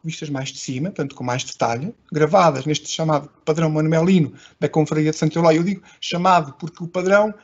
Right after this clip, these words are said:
diz que foi feito em mil quatrocentos e noventa e nove e restaurado no século dezoito, depois do terremoto, mas provavelmente poderá, essa restauração poderá ter sido mesmo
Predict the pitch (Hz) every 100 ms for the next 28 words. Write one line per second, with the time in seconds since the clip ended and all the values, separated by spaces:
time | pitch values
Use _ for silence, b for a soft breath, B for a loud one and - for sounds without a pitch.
0 | b b b - 156 175 - - 170 180
1 | 185 170 175 180 175 175 165 156 160 175
2 | 160 170 185 180 165 - 175 175 175 156
3 | - 170 180 156 147 170 170 - 160 156
4 | - 156 170 170 165 b b b b -
5 | 165 160 - 170 170 180 175 165 180 175
6 | - 170 165 160 160 165 160 - 156 180
7 | 165 - 151 151 - 160 156 151